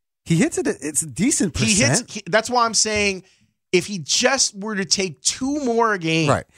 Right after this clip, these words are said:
Speaker 1: It's the way that he gets set up for those threes, though, that you do see in the game. It's, you know, I'm running up to the three-point line off, off a pass from Vooch to shoot it. It's never,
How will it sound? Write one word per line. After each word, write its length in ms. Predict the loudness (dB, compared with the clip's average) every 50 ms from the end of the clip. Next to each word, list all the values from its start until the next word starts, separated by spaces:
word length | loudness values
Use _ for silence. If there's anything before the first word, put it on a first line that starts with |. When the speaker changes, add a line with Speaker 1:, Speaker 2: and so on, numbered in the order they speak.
| -8 -4
Speaker 1:
It's 160 | -2 -2 0
the 100 | 0 0
way 140 | 0 0 0 0
that 80 | -2
he 60 | -2 -2
gets 160 | -2 -2 0
set 160 | 0 0 0
up 120 | 0 -2 -2
for 100 | -4 -4
those 180 | -4 -4 -4 -4
threes, 280 | -2 0 0 2 2
though, 100 | 0 0
that 120 | 0 -2 -4
you 80 | -4 -2
do 180 | 0 0 2 2
see 200 | 0 -2 -4 -4
in 80 | -4
the 80 | -4 -4
game. 300 | -6 -8 -8 -8 -12 -16 _ _ _ _ _ _ _ -2
It's, 260 | 0 0 0 0 0
you 60 | 0
know, 120 | 0 2 2
I'm 200 | 2 2 2 2
running 240 | 2 2 4 4 2
up 80 | 2 0
to 60 | 0
the 120 | -4 -6 -4
three-point 440 | -2 -2 -2 -2 -2 -4 -6 -4 -4
line 480 | -4 -2 -2 -2 -2 -2 -2 -4 -6 -6
off, 160 | -8 -10 -10 -10 -10
off 160 | -10 -10 -10
a 20 | -8
pass 300 | -4 -2 0 0 0 -2
from 140 | -4 -6 -2
Vooch 300 | 0 0 0 0 -2 -6
to 100 | -8 -8
shoot 220 | -4 -2 -2 -2
it. 80 | -2 -2
It's 160 | -4 -4 -4
never, 320 | -2 -2 0 0 0 -2